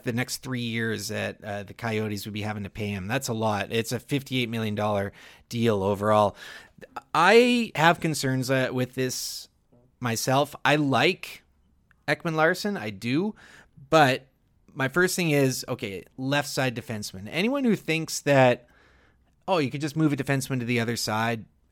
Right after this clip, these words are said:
hasn't played enough hockey or doesn't understand the game. It's not that easy to, to do that. It's a, you know, in, in football, you're like, "Oh, I'm a wide receiver. Well, you should be able to be a cornerback as well. You know, you're still catching the ball." It's like, no, it,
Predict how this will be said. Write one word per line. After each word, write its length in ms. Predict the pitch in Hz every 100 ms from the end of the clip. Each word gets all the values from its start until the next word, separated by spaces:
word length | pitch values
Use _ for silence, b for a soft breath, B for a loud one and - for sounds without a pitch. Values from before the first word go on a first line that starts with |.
| -
hasn't 340 | 143 139 135
played 200 | 131 120
enough 220 | 117 110
hockey 400 | - 107 110 113 110
or 60 |
doesn't 280 | 110 107 110
understand 440 | 107 101 - 104
the 40 | 101
game. 300 | 101 98 92
It's 220 | 117 -
not 520 | 117 117 123 123 120 -
that 240 | 120 113 107
easy 480 | 107 101 98 98 -
to, 220 | 110 98
to 140 | - 98
do 220 | 101 95
that. 300 | 92 92 -
It's 220 | 104 -
a, 140 | 113 B B B B
you 120 | - 160
know, 160 | 135
in, 140 | 139 135
in 160 | 139
football, 440 | 139 180 185 117 127
you're 100 | 214
like, 100 | 294
"Oh, 100 | 185
I'm 100 | 147
a 40 |
wide 240 | 165 170
receiver. 440 | 165 - 214 156 123
Well, 160 | 202
you 80 | 196
should 140 | - 175
be 100 | 175
able 160 | 165
to 60 | 151
be 180 | 156 160
a 40 |
cornerback 680 | - 165 180 117 104 98 117
as 100 | 123
well. 220 | 170 107
You 80 | 104
know, 100 | 117
you're 140 | 135
still 180 | - 135
catching 300 | 143 135 131
the 60 |
ball." 260 | 127 - -
It's 120 | 110
like, 120 | -
no, 200 | 127 139
it, 160 | 95